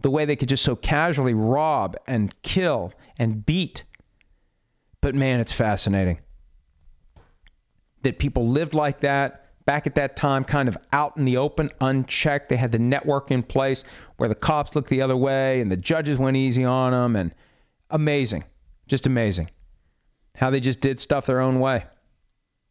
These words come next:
But I highly recommend, I'm telling you, you will not regret it. It's like ten or eleven bucks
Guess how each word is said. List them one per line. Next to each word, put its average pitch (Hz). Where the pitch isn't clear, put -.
But 139
I 156
highly 160
recommend, 135
I'm 123
telling 135
you, 82
you 143
will 151
not 160
regret 135
it. 113
It's 120
like 127
ten 156
or 156
eleven 139
bucks 135